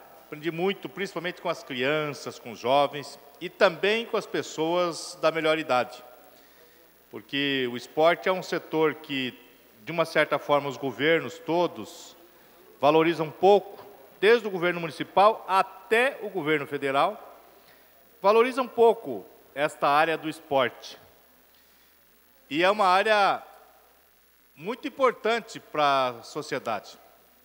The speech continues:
Nós gostamos, quando chega final de semana, geralmente, a gente vai pra televisão assistir notícias de lazer, assistir programas que nos divertem,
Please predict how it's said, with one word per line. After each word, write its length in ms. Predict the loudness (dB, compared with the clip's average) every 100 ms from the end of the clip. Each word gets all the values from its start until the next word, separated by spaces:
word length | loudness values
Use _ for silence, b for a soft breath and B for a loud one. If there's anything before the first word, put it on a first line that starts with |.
| _ -6
Nós 260 | 0 0
gostamos, 640 | 0 -6 -2 -4 -4 -10 -10
quando 220 | -10 -8
chega 260 | -8 -6 -6
final 300 | -4 -4 -4
de 80 |
semana, 440 | -6 -8 -6 -6 -6
geralmente, 640 | -4 -4 -4 -4 -8 -10
a 40 |
gente 220 | -10 -12 -6
vai 420 | 0 2 0 -4 -12 -20 _
pra 120 | -10
televisão 720 | -8 -8 -8 -8 -4 -4 -4 -12 -20 _ _ _ _ _ -14
assistir 540 | -14 -14 -16 -10 -10
notícias 640 | -10 -10 -10 -10 -12 -14 -20 b b b b _
de 220 | -16 -12
lazer, 720 | -6 -6 -6 -6 -4 -4 -6 -8
assistir 360 | -14 -20 -18
programas 680 | -12 -8 -2 -2 -2 -10 -12
que 180 | -16 -16
nos 840 | -16 -14 -12 -12 -14 -18 -20 -20
divertem, 600 | -20 -8 -4 -4 -6 -14